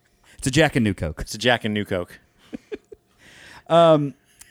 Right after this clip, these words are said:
Speaker 1: The Color Purple with zero wins joins, uh, a movie called The Turning Point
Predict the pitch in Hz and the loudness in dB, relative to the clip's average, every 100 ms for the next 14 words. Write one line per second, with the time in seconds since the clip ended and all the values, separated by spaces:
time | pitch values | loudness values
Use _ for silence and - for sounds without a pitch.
0 | _ - _ - - - _ 156 - 220 | _ -20 _ -20 -20 -20 _ -2 4 4
1 | 208 196 196 165 143 180 165 139 156 170 | 6 4 6 4 6 4 2 -2 4 6
2 | 151 139 135 107 101 95 113 120 113 110 | 6 6 4 2 0 0 0 2 2 0
3 | 95 - - 107 107 104 131 131 127 120 | -2 -8 -6 -2 0 2 2 2 0 -2
4 | 107 104 156 143 117 - 98 90 | -2 -2 2 2 0 -2 -2 -2